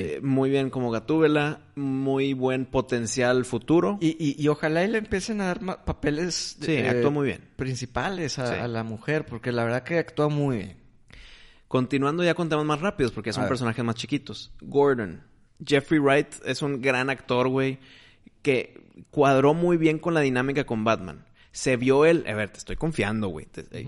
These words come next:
Speaker 2: Ujú.
Speaker 1: somos tú y yo. Tú eres el único, no
Speaker 2: Sí.
Speaker 1: corrupto. O sea, toda esa dinámica de amistad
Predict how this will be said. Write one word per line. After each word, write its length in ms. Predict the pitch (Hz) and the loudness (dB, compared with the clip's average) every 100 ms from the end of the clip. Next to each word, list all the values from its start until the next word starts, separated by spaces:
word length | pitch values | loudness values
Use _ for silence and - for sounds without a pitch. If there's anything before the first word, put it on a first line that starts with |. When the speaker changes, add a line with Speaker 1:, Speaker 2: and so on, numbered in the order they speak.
| 151 | -12
Speaker 2:
Ujú. 100 | - | -10
Speaker 1:
somos 320 | 107 151 - | -6 -6 2
tú 80 | 175 | 4
y 80 | 160 | 4
yo. 320 | 113 107 104 - - | 0 -2 -6 -16 -16
Tú 100 | - 127 | -8 -6
eres 140 | 123 | -6
el 100 | 113 | -6
único, 360 | 113 104 - 101 | -8 -8 -8 -8
no 100 | 104 | -2
Speaker 2:
Sí. 80 | 220 | 2
Speaker 1:
corrupto. 480 | 202 156 104 - 120 165 - | 2 2 0 -6 -6 -8 -4
O 20 | |
sea, 180 | 147 - | -2 2
toda 200 | 185 208 | 4 4
esa 140 | 233 | 4
dinámica 540 | 208 165 156 202 196 202 | 4 4 2 0 2 4
de 160 | 165 | 4
amistad 540 | 135 131 113 - 143 | 4 0 -2 0 0